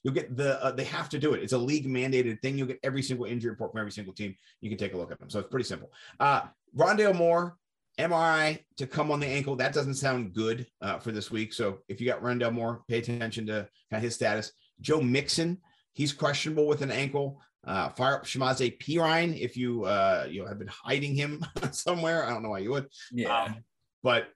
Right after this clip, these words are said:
Speaker 1: uh, what do you think about the Joe Mixon situation?
Speaker 2: It's a terrible timing, man. As a guy who's been rooting for him since March, basically, it's just, oh, God, terrible timing for a lot of people. So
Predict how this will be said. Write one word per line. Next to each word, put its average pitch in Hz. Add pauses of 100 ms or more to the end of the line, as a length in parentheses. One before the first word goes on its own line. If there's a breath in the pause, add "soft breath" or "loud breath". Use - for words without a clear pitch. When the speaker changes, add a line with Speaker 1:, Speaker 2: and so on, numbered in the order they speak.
Speaker 1:
uh, 117
what 175
do -
you 220
think 240
about 202
the 156
Joe 143
Mixon 139
situation? 92 (480)
Speaker 2:
It's 120
a 113
terrible 92
timing, 87
man. 85 (220)
As 113
a 110
guy 113
who's 101
been 101
rooting 95
for 101
him 98 (540 soft breath)
since -
March, 107 (200)
basically, 101
it's - (120)
just, 117
oh, 113
God, 87 (460 soft breath)
terrible 123
timing 104
for 104
a 95
lot 92
of 90
people. 90 (200)
So 87